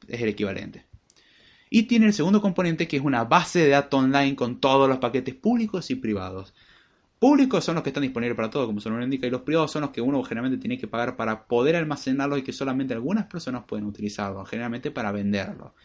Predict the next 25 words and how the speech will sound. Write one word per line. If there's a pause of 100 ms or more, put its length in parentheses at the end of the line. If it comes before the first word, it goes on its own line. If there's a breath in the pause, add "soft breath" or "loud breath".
(340 soft breath)
Uno
quiere
vender
un
paquete,
bueno,
yo
vendo
el
acceso
al
paquete,
listo. (420)
Entonces
el
paquete
es
privado, (260 soft breath)
pero
generalmente
lo-,
muchos
paquetes
son
públicos.